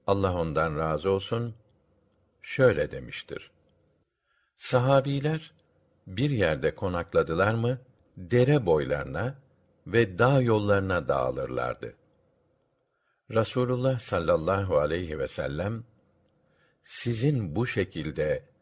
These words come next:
dağ yollarına ve dere boylarına dağılmanız,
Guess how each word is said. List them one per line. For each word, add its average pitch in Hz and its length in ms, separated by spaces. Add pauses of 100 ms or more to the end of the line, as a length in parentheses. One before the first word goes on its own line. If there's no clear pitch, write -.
(300)
dağ 104 420
yollarına 71 800 (420)
ve 90 320
dere 110 300
boylarına 82 680
dağılmanız, 98 800